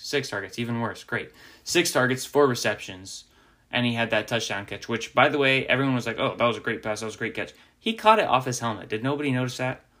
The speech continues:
Like, it literally hit Odell Beckham in his face and bounced into his hands, and he caught the ball. Like, give me a break. Um, and then that's basically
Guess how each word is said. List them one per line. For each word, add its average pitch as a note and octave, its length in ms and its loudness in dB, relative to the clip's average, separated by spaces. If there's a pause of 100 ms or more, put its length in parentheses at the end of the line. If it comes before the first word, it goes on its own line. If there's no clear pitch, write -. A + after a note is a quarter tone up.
(140)
Like, C3 240 -2
it C3+ 120 4
literally D3 440 2
hit - 420 -4
Odell C3 240 2
Beckham A#2+ 300 -4
in A#2 140 -4
his A2 180 -8
face - 600 -8 (420)
and A#2+ 220 -6
bounced A#2+ 380 -2
into A2 200 -4
his G2+ 180 -8
hands, F#2+ 300 -10
and F#2+ 100 -14
he F#2+ 80 -20
caught F#2+ 200 -8
the F#2 60 -20
ball. - 240 -14 (480)
Like, G2 280 -6 (180)
give B2+ 160 -2
me G#2+ 80 -4
a F#2 40 -10
break. F2+ 280 -14 (640)
Um, A#2+ 460 8
and C3 160 6
then C3 440 2 (200)
that's C3 180 4
basically D3+ 300 -2